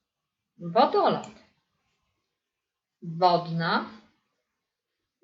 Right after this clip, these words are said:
modna. Super. To są wszystkie wyrazy,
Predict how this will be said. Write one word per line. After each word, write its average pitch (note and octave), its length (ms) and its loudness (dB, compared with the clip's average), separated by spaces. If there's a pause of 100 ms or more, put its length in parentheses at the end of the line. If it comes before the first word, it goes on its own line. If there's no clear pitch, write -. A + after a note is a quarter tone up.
(120)
modna. - 520 2 (840)
Super. - 500 -8 (340)
To G#3+ 200 2
są D4+ 260 0
wszystkie G3 680 -4 (180)
wyrazy, F3 680 -2